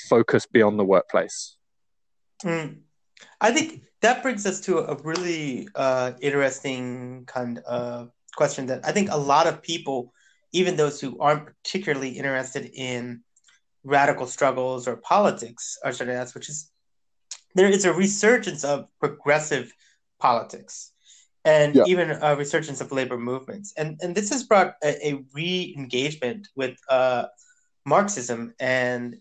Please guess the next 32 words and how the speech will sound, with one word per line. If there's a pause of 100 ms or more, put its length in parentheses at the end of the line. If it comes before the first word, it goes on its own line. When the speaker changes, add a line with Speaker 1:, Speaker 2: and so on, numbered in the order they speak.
Speaker 2:
the
theories
of
Karl
Marx. (500)
Um, (340)
and
I,
I'm
interested
because, (260)
you
know,
we'll
get
into
more
detail, (100)
um,
to
the
particular
movements
that
you've
looked
at,
but (560)
on
a
broader
scale,